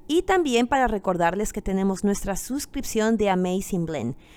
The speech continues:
Si ustedes quieren deleitarse en la mañana con un delicioso y fresco café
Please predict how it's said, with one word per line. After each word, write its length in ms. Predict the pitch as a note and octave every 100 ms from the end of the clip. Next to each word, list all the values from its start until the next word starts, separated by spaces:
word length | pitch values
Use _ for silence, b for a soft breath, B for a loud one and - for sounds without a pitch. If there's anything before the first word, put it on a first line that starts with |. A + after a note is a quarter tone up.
| B
Si 120 | -
ustedes 320 | G#3 C4 C4+ -
quieren 240 | D4 D4
deleitarse 720 | A#3 G3 F#3+ G#3+ A3 G#3+ G#3+ -
en 100 | G3
la 100 | F3+
mañana 440 | F3+ F#3+ F#3+ F#3
con 180 | - G3
un 140 | G#3+
delicioso 580 | A3 G3+ F#3 G#3+ G#3+ A3
y 60 | G3
fresco 460 | - G3+ - G3
café 440 | - D#3+ F3+ E3